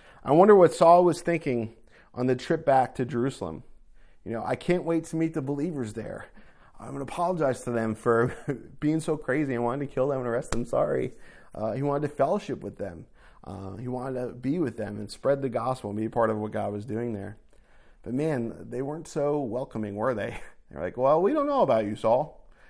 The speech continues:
We know what you were. Wasn't that just three weeks ago that you were out here trying to arrest me? <laughs> You know, weren't you just, uh, had your little police light on your donkey and were chasing me down? I don't know. But man, sometimes even believers aren't warm and welcoming.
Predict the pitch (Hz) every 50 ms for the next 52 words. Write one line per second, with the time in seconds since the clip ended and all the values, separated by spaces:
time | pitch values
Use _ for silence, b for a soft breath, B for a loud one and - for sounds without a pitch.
0 | B B B 156 139 B B - 185 226 220 202 156 131 120 90 95 117 120 120
1 | 123 139 160 202 180 123 135 151 160 175 175 180 170 175 180 165 - - - -
2 | - - 143 151 175 175 170 180 175 175 - 190 180 190 185 185 190 190 175 160
3 | 156 156 156 151 165 160 147 170 175 170 170 175 160 151 143 135 135 143 156 -
4 | - 190 185 185 165 170 - - 170 170 - - 311 - - - - B 240 233
5 | 208 B B 120 127 123 127 135 131 120 104 135 160 156 - 160 151 156 156 151
6 | - 139 135 135 139 131 135 131 139 135 143 147 147 147 143 117 - - 151 147
7 | - - 147 151 156 151 147 143 120 110 120 135 143 156 - 170 156 156 143 123
8 | 120 - - 139 135 - 151 143 139 135 151 156 - - - - - - - 117
9 | 98 - - - - - - - - b b b b b b b b b b b
10 | b b b b b - 117 131 151 151 139 120 - 202 - - 269 247 233 165
11 | 175 185 180 170 147 151 156 170 165 156 131 117 127 123 123 - - 120 120 123
12 | 123 120 117 113 113 117 117 - 98 - 55 -